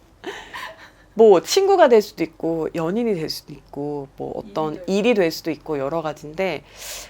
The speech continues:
Speaker 1: 그 딱 이게 눈치껏 '아, 이 정도면 나의 행위를 끝내야 되겠다.' 요 시기를 아는 거가 정말 중요한 것 같아요. 모든 일은 모자람에서 생기지 않죠. 과함에서 생기잖아요.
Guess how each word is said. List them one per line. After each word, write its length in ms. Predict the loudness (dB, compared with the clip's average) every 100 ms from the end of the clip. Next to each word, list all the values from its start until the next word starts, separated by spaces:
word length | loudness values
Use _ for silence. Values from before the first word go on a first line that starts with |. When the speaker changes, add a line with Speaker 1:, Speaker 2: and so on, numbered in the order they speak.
| -20
Speaker 1:
그 120 | -18 -10
딱 140 | -8
이게 220 | -4 -4
눈치껏 720 | -2 -4 -2 -6 -4 -4 -4 -6
'아, 220 | -8 -8 -6
이 160 | -4
정도면 680 | 0 2 2 0 0 0 -2 0
나의 240 | 2 4
행위를 500 | 2 2 2 0 0
끝내야 340 | 2 2 4 2
되겠다.' 420 | 0 -6 -6 -8 -8 -14 0
요 180 | 4 4
시기를 380 | 4 4 4 2
아는 320 | -2 -2 0
거가 640 | 0 -2 -4 -4 -4 -4
정말 320 | -8 -2 0 0
중요한 400 | -4 -10 -10 -12
것 60 |
같아요. 480 | -18 -18 -20 -18 -20 _ _ _ -8
모든 380 | 2 4 4 0
일은 400 | -2 -4 -6 -14 _ -20 -20 -6
모자람에서 640 | 0 6 6 6 4 0
생기지 320 | -4 -4 -4 -6
않죠. 340 | -8 -18 -20 -20 _
과함에서 540 | -12 -2 0 2 -2 -6
생기잖아요. 680 | -8 -8 -10 -16 -12 -12